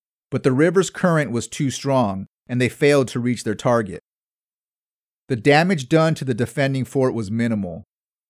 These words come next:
and Connor decided to call off the attack. The U S fleet retreated again, and Connor moved the squadron about twenty-five miles north.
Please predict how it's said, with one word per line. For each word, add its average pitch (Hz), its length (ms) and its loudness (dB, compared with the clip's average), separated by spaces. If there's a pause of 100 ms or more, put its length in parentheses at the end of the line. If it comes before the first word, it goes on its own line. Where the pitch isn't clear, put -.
(120)
and 139 200 -2
Connor 175 380 2
decided 156 520 2
to 143 80 -4
call 131 320 2
off 123 160 2
the 117 120 -4
attack. 104 500 -4 (1300)
The 135 80 0
U 175 280 4
S 185 160 4
fleet 165 280 -2
retreated 139 520 0
again, 113 600 -2 (380)
and 123 160 -6
Connor 170 340 2
moved 147 320 4
the 127 80 -2
squadron 117 520 0
about 110 280 -2
twenty-five 165 600 0
miles 139 380 0
north. 120 400 -4